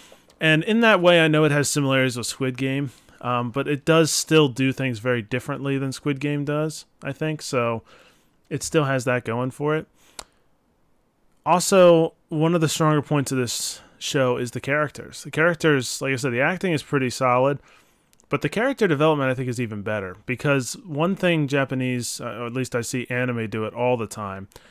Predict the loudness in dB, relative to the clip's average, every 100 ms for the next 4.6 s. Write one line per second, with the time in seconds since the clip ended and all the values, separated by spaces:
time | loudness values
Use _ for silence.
0 | _ _ -4 0 4 4 4 0 2 2
1 | 2 0 2 4 4 2 0 2 2 0
2 | 2 0 0 0 0 -2 -2 -4 -4 -4
3 | -2 0 0 0 -2 0 0 -2 -2 0
4 | 0 -2 -2 0 0